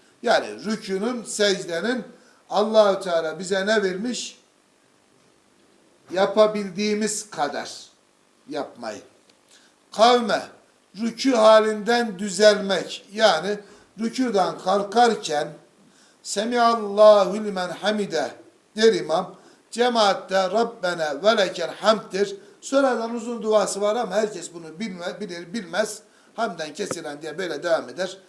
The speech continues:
Bilir bilmez ama "Rabbena ve lekel hamd" diyerek kadar ne yapar? Durur. Vücut azanları rahatlar. Bu nedir? Vaciptir.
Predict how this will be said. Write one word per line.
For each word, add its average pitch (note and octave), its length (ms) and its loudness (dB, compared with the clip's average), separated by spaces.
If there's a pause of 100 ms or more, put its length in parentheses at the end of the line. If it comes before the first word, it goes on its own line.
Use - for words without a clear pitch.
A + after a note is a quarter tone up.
(360)
Bilir B3 320 0
bilmez A3 400 -2
ama F#3+ 300 -2
"Rabbena G3+ 480 -2
ve G#3 120 4
lekel F#3+ 320 -2
hamd" G#3+ 300 -2
diyerek E3 340 -6
kadar G#3+ 440 2 (420)
ne G#3 80 -2
yapar? G#3+ 560 4
Durur. F#3+ 420 -2
Vücut G3 260 -4
azanları F3+ 840 0 (640)
rahatlar. F#3+ 840 4 (320)
Bu F#3+ 140 -4
nedir? A3+ 300 2
Vaciptir. G3 920 0